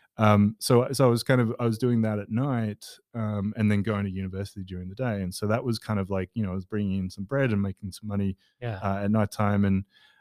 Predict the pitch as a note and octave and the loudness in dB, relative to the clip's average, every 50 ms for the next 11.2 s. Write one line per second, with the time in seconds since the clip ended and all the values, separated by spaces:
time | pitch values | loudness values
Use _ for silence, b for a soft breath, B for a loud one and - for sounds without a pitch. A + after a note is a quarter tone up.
0 | b b _ - A2 G#2+ G#2 G#2+ - - A#2+ A#2+ - - B2+ C3 C#3+ C#3+ B2 B2 | b b _ -2 0 2 2 2 0 0 0 -2 2 4 4 4 4 4 4 4
1 | A2 G#2 A2 - A#2+ A2 G#2+ - - - - A2 G#2+ A2 G#2+ G#2 G2+ G2+ G2+ - | 2 2 0 -2 -2 -4 -4 -4 -6 -6 -6 -4 -2 -2 -4 -4 -6 -6 -8 -12
2 | - _ _ _ _ - - A#2+ A2 G2 - - A2+ A2+ A2 A2 G2 G2 G#2 G#2+ | -16 _ _ _ _ -6 -2 0 0 0 2 2 2 2 2 2 2 2 2 2
3 | A#2 - A#2+ A2 - - G#2 F#2+ G2 - G#2+ G2 F#2+ F#2+ F#2 F#2+ F#2 - - - | 2 0 -2 -4 -4 -4 -4 -4 -4 -6 -10 -10 -8 -6 -6 -6 -8 -8 -12 -10
4 | - G#2 G2 F#2+ F#2+ F#2+ F2+ F#2 - _ _ _ _ _ _ _ _ _ A#2 G#2+ | -6 -4 -2 -2 -2 -2 -4 -6 -8 _ _ _ _ _ _ _ _ _ 0 0
5 | G2 F2+ F#2+ G2 G2 G2+ G2 G2 G2 G2 G2 F#2+ F2 G2 G#2+ G#2 A2 G#2+ G2+ G2 | 0 0 0 0 0 2 2 2 2 2 0 0 0 0 0 2 2 2 0 0
6 | F#2 F2 E2+ - - - F2+ E2+ F#2 F#2+ - - G2+ F#2 F2+ - - - G2+ - | -2 -4 -6 -10 -12 -10 -10 -8 -8 -10 -10 -10 -10 -10 -10 -12 -14 -16 -14 -12
7 | G2 F2+ F2+ - - F#2+ - _ _ _ _ _ A2 G#2 G2 F#2 F#2 F2+ F2+ F2+ | -12 -12 -12 -14 -20 -20 -20 _ _ _ _ _ -4 -2 -2 -2 -2 -2 -2 -2
8 | F#2 G2 - - G#2 G2 G2 G2 - G2 F#2+ F#2+ F#2 F#2+ G2+ - G#2+ G2+ F#2+ F#2+ | -2 -4 -6 -4 -4 -2 -2 -2 0 0 2 2 2 0 -2 -2 -2 0 2 2
9 | F#2+ F#2+ G#2 - _ - G#2 - B2+ G#2+ - - B2 A2+ G#2+ G2+ F#2+ F#2 F2+ F2+ | 2 0 -4 -4 _ -4 0 0 0 -2 2 2 2 2 2 0 0 -2 -2 -4
10 | F#2 - _ _ _ _ _ _ _ _ _ - G2+ F#2+ F#2 F#2 F#2 F#2 F2+ F#2 | -6 -8 _ _ _ _ _ _ _ _ _ 0 2 2 4 4 2 2 2 0
11 | F#2+ G#2 - | 0 -4 -6